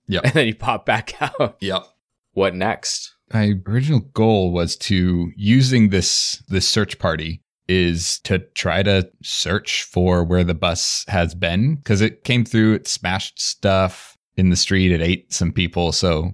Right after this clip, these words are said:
Speaker 1: I'm trying to redirect the energy of the search party from hunting a bus to, like, damage report on the town.
Speaker 2: Yeah, okay.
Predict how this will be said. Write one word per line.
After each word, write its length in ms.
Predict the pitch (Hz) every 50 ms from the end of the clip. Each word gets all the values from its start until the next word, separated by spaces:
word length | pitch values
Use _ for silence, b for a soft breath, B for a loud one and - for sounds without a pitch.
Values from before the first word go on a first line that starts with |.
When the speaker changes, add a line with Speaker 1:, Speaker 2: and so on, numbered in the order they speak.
| - _
Speaker 1:
I'm 160 | 95 95 98
trying 260 | - - 113 107 98
to 100 | 90 107
redirect 540 | 90 95 101 104 92 107 101 98 92 - -
the 120 | - 85 71
energy 240 | 92 92 92 92
of 100 | 92 82
the 40 | 82
search 280 | - - 87 85 - -
party 200 | - 92 82 82
from 600 | 80 - - - 90 80 78 78 76 71 73 - - _ _
hunting 840 | _ - - - - 95 92 95 - - 123 120 117 120 123 123 123 - -
a 160 | 101 95 92
bus 580 | 90 90 101 110 151 226 - - - - - - _
to, 360 | - - 110 101 92 90 87
like, 500 | 85 80 76 76 76 - - - - - _ _ _ -
damage 360 | 87 82 85 82 78 69 -
report 420 | 80 69 - - 78 73 71 - -
on 200 | 82 80 80 76
the 160 | 73 78 - - _ _ _ -
town. 420 | - - 73 - 50 50 - - _ _ _ _ _ _ -
Speaker 2:
Yeah, 400 | - 92 95 104 120 120 98 - -
okay. 280 | 143 165 - 131 -